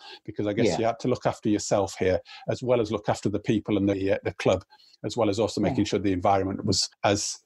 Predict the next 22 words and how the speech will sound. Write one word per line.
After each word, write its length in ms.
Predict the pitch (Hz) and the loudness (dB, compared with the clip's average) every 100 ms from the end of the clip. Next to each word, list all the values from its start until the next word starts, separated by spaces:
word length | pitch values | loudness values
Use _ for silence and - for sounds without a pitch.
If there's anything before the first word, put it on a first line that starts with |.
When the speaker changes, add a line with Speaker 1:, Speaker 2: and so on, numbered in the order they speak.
| _ - | _ 0
Speaker 1:
as 200 | 113 104 | 0 0
professional 760 | - - - 165 - 113 104 104 | -2 -4 0 0 0 0 0 2
and 200 | 104 101 | 2 2
as 200 | 98 - | 0 -2
quality 400 | - 117 - 120 | 0 0 0 0
as 120 | 113 | 0
you 80 | 120 | -2
would 120 | 123 | 0
like. 440 | 147 98 - - - | 0 0 -4 -10 -2
And 120 | 104 | 0
I, 100 | - | 2
I 80 | 104 - | -2 -2
can 100 | 110 | -4
see 160 | - 120 | 0 0
there's 220 | 104 92 | 2 2
a, 140 | 92 - - | 0 -2 -2
a 60 | |
Speaker 2:
Yeah. 60 | 110 | 0
Speaker 1:
nice, 240 | 110 113 | 2 0
healthy 380 | - 120 120 120 | -2 -2 0 0
balance. 340 | 107 117 95 - | 0 0 0 -2
I, 100 | 139 | -2